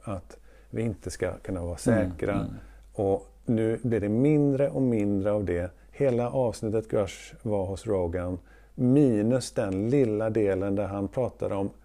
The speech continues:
Speaker 1: hypotetiska, alltså teorier om andra dimensioner. Det
Speaker 2: Mm,
Speaker 1: räcker
Speaker 2: mm, mm.
Speaker 1: för att vi är så gaslightade av varandra om de här fantastiska hypoteserna,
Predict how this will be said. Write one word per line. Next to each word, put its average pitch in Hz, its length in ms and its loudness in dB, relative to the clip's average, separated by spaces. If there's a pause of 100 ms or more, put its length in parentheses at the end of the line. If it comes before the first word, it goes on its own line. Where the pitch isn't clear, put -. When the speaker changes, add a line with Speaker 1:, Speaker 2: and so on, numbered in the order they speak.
(200)
Speaker 1:
hypotetiska, 131 1300 -2 (300)
alltså 123 160 -4
teorier 135 840 4
om 110 220 0
andra 95 220 0
dimensioner. 95 480 -2
Det 120 200 4
Speaker 2:
Mm, 123 60 6
Speaker 1:
räcker 107 480 0
Speaker 2:
mm, 90 120 -2 (180)
mm. - 140 -12
Speaker 1:
för 127 80 -2
att 120 60 -2
vi 143 180 6
är 135 40 4
så 127 240 0 (280)
gaslightade 104 920 -2 (540)
av 98 400 -2
varandra 95 640 0 (100)
om 101 180 -4
de 95 100 -2
här 92 140 -4
fantastiska 101 680 -4
hypoteserna, 95 680 -4